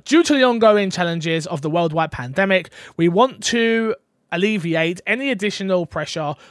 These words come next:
on the Life is Strange team by giving them more time to release Life is Strange True Colors and Life is Strange Remastered Collection. For those reasons, we've made a difficult decision to delay the release of Life is Strange Remastered Collection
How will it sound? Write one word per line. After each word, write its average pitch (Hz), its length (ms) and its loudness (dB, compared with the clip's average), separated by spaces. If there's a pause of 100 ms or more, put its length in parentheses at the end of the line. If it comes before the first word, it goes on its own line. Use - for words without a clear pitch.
on 180 100 0
the 160 100 -2
Life 165 280 0
is 151 100 -8
Strange 143 300 -12
team 185 200 -4
by 160 140 -2
giving 196 240 -6
them 185 160 -6
more 208 240 -2
time 202 220 -4
to 180 100 -8
release 147 540 -6
Life 147 360 -8
is 147 80 -10
Strange 143 360 -12
True 123 260 -16
Colors 143 400 0 (300)
and 233 420 0
Life 165 240 -2
is 147 80 -8
Strange 147 340 -8
Remastered 135 520 -10
Collection. 151 500 -4 (320)
For - 80 -10
those 226 240 2
reasons, 185 400 -2
we've 165 160 -4
made 160 160 -6
a 151 60 -8
difficult 185 400 -4
decision 151 380 -8
to 143 100 -12
delay 180 420 0
the 180 100 -2
release 156 380 -6
of 135 140 -12
Life 139 240 -10
is 127 80 -10
Strange 131 400 -12
Remastered 123 500 -14
Collection 208 540 -2